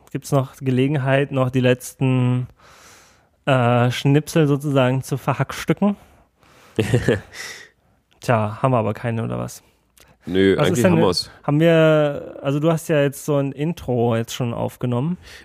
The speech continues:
Speaker 2: Ja, ich hab mal ein Intro aufgenommen, aber Huckel, dem gefällt der Sound nicht.
Speaker 1: Ja, was heißt, gefällt der Sound nicht? Also,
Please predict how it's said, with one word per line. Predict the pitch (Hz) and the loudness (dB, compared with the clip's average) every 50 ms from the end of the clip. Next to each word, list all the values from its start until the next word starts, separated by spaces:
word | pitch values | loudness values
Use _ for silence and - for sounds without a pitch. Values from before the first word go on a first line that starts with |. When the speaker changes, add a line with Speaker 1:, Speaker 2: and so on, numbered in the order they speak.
| _ _ - 113 | _ _ 2 4
Speaker 2:
Ja, | 120 131 135 123 | 4 6 6 4
ich | 117 110 - 143 | 4 2 0 -2
hab | - - | 0 2
mal | 107 104 | 2 0
ein | 104 | 2
Intro | 104 120 120 - - 110 | 0 -2 -2 -2 0 2
aufgenommen, | 104 107 - - - 104 104 107 104 | 2 0 0 0 0 2 2 2 2
aber | 92 95 95 95 92 92 92 - 92 | 2 2 2 2 2 0 -2 -2 -2
Huckel, | 107 98 - 104 98 98 95 92 92 90 92 | -2 0 2 2 4 4 4 4 2 0 -2
dem | - - 95 92 90 87 | -4 -4 -4 -4 -4 -6
gefällt | 87 - - 85 82 | -6 -4 -4 -2 -2
der | 82 | -2
Sound | - - 90 85 87 85 | -2 0 0 0 0 0
nicht. | 90 85 - - - - - - - - - _ - - - 135 120 117 | -2 -4 -4 -6 -10 -14 -14 -14 -16 -16 -16 _ -20 -14 -10 -8 -6 -6
Speaker 1:
Ja, | 110 101 98 98 107 117 131 | -6 -6 -4 -2 0 2 2
was | 127 120 123 | 2 2 2
heißt, | 123 127 127 - - _ - - - - - - _ _ | 0 0 -2 -4 -10 _ -20 -20 -20 -20 -20 -20 _ _
gefällt | - - - 131 120 - - 123 123 123 | -18 -14 -14 -12 -10 -6 -4 -4 -4 -4
der | 131 110 | -4 -4
Sound | - 120 120 123 | -4 -4 -2 -2
nicht? | 127 120 139 | -4 -4 -6
Also, | 135 120 127 127 123 120 | -4 -2 0 2 0 0